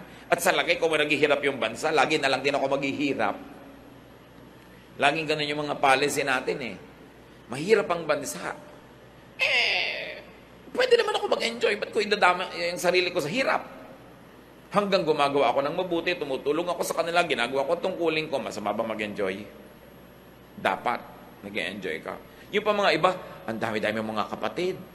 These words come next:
ang hihirap nila, tapos ikaw at ang mga anak mo, ang sarap ng buhay nyo. Eh, anong gusto mong gawin ko? Itapon ko to, ibigay ko lahat sa kanila. Eh, ibinibigay sa akin ng Diyos. Ang mahalaga lang, nag-share ka. Isa madalas pangyayari sa atin ng mga kapatid eh.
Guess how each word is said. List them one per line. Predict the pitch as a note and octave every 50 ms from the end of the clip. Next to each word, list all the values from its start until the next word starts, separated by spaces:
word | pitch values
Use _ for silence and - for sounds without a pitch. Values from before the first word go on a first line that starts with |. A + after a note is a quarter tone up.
| - - - -
ang | B2+ C#3
hihirap | D#3 D3+ D3 C#3 C3 B2 A#2+ A2+ -
nila, | - A2 A#2+ C#3+ E3+ F3+ -
tapos | C3+ B2+ - A#2+ - -
ikaw | A#2+ - C#3 D3+ D#3+ E3
at | - C3
ang | B2 B2+
mga | B2 A2+ F2
anak | A#2+ A#2 -
mo, | B2+ D#3 D3
ang | C#3 C3+
sarap | C#3+ B2+ A#2+ - -
ng | A#2+ A#2 A2+
buhay | A#2+ A#2 G#2+ A2 G#2 G2
nyo. | G#2 B2+ D3 C#3+ - - - - - - - - -
Eh, | - C#4
anong | C#4+ D4 C#4 A#3+
gusto | A#3 - G3+ F#3+
mong | F#3 F3 D#3
gawin | F#3 D3+ D3+ D3+ D3
ko? | D3 C#3+ D#3+
Itapon | D#3+ - C3+ C3 C3 D3 D3+ B2+
ko | C#3 C#3 -
to, | - -
ibigay | C#3+ C3+ C3 C#3 C3+ C3
ko | C3+ C3
lahat | A#2+ A#2 B2+ -
sa | - -
kanila. | A#2+ A#2 B2+ C#3+ F#3 E3+ - - - - - - - - - - - -
Eh, | - B2+ C#3 C#3
ibinibigay | C3 D#3+ D3 D3 C#3 C3 C#3 C#3 C#3 C3+
sa | C3 B2+ A#2
akin | A#2 A#2+ A#2
ng | A#2 A2+ A#2 -
Diyos. | F3 F3+ D3+ - - - - - - - - - - -
Ang | B2+ D#3+
mahalaga | G3 B3 B3 B3 A3+ F3 D#3 C#3+
lang, | D3+ D#3+ E3+
nag-share | E3+ - - C3+ B2 - B2+ G#2+ G2+
ka. | - - F2+ C2 - - - - - - - - - - - - - - - -
Isa | - G#3+ G3
madalas | F3+ E3 D3 D3 C#3+ C#3+ - -
pangyayari | - C#3 C#3 C#3+ C#3 C3+ C3 C3 C3+
sa | C3 C3+ B2+ B2+
atin | C#3 C#3+ C#3
ng |
mga | C3+ B2 G#2+ A2+ G#2+
kapatid | A2+ - A#2+ A#2 F#2+ D#2+ B1+
eh. | -